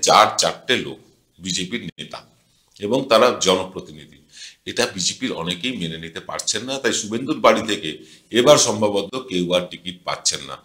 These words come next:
তবে শিশির অধিকারী টিকিট না পাওয়ার পেছনে কারণ, তিনি, তার পঁচাত্তর বছর বয়স হয়ে গিয়েছে, পঁচাত্তর বছরের বেশি লোককে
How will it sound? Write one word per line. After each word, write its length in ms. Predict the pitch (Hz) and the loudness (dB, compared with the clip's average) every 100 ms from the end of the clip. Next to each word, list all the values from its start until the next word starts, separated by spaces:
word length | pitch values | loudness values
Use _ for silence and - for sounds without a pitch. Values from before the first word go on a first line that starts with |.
| - - - | -20 -20 -2
তবে 160 | 113 120 | 4 8
শিশির 340 | 123 123 143 | 8 8 4
অধিকারী 340 | 143 143 143 147 | 2 4 4 4
টিকিট 320 | 135 135 - | 2 0 4
না 140 | 131 | 6
পাওয়ার 280 | 123 135 135 131 | 8 10 10 8
পেছনে 280 | 123 131 123 | 0 -4 2
কারণ, 400 | 117 110 139 160 - | 6 6 6 -2 -8
তিনি, 160 | 123 117 - _ - | -10 -10 -20 _ 4
তার 280 | 101 98 92 | 6 6 4
পঁচাত্তর 440 | 95 92 104 - 107 | 2 0 -2 -2 -2
বছর 280 | 104 107 | 0 0
বয়স 340 | 95 87 135 127 | 2 2 4 2
হয়ে 180 | 127 123 | 0 0
গিয়েছে, 320 | 131 135 143 | -2 -2 -6
পঁচাত্তর 560 | 139 95 - 104 117 | -2 -2 -2 -4 -6
বছরের 420 | 101 98 - 101 101 - _ | -4 -4 -4 -8 -8 -12 _
বেশি 300 | 85 92 135 | -2 0 0
লোককে 420 | 117 113 113 139 | -2 -6 -6 -8